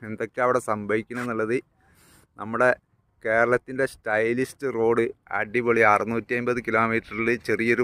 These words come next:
ഭാഗം പതിനെട്ട് കിലോമീറ്റർ ഉദ്ഘാടനം ചെയ്യാണ്. ഉള്ള കാസർഗോഡ് മുതൽ മ-, മലപ്പുറം വരെയുള്ള വർക്കുകൾ മൊത്തത്തിൽ കഴിഞ്ഞുകൊണ്ട് കേട്ടോ. കണ്ടോ ലൈറ്റൊക്കെ ഇട്ട് വരുന്ന വാഹനങ്ങൾ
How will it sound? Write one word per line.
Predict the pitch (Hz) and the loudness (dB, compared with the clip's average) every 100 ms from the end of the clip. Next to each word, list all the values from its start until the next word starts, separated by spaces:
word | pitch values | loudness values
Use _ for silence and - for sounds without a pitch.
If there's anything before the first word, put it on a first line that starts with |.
| 104 | 6
ഭാഗം | 98 104 110 117 | 8 8 6 0
പതിനെട്ട് | 101 101 107 127 | 0 0 0 -2
കിലോമീറ്റർ | 110 107 107 117 | 0 0 -2 -4
ഉദ്ഘാടനം | 107 101 110 120 113 | -2 4 4 4 -2
ചെയ്യാണ്. | 113 107 110 120 - - 135 | -2 0 -2 -6 -10 2 6
ഉള്ള | 131 127 117 | 8 6 8
കാസർഗോഡ് | 110 113 120 131 139 147 135 | 6 6 -2 2 4 4 4
മുതൽ | 120 131 123 | 6 6 4
മ-, | - - 123 | -4 -2 4
മലപ്പുറം | 131 139 160 170 170 | 6 6 8 8 10
വരെയുള്ള | 151 151 151 147 143 | 10 10 8 8 8
വർക്കുകൾ | 123 - 139 139 143 131 | 8 4 4 6 6 4
മൊത്തത്തിൽ | 123 - - 160 175 165 147 | 0 0 4 4 6 6 6
കഴിഞ്ഞുകൊണ്ട് | 135 139 147 139 | 6 4 2 4
കേട്ടോ. | 123 107 | 6 6
കണ്ടോ | 110 139 131 | 8 8 8
ലൈറ്റൊക്കെ | 131 - 190 180 | 6 6 6 6
ഇട്ട് | 185 | 8
വരുന്ന | 175 170 143 | 8 10 10
വാഹനങ്ങൾ | 139 147 165 | 10 8 6